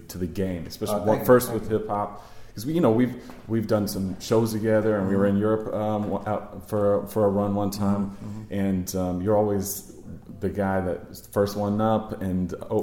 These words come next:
Speaker 1: oh, <laughs> you know what I'm saying, and, and working, and working before,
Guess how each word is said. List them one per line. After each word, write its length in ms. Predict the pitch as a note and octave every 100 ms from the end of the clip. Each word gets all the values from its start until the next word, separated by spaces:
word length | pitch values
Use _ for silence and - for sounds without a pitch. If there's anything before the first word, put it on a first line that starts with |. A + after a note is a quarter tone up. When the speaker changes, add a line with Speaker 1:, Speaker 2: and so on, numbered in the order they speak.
| - E3+
Speaker 1:
oh, 120 | -
<laughs> 420 | F#3+ E3 E3 E3
you 40 | D3
know 100 | C3+
what 80 |
I'm 60 | C3
saying, 300 | C3 B2 B2
and, 180 | B2 B2
and 180 | C3+ C3
working, 400 | E3 F3 G2+ G2
and 100 | G2+
working 420 | B2 C3+ B2 A2+
before, 640 | G2+ - A2+ A2+ G#2+ G#2+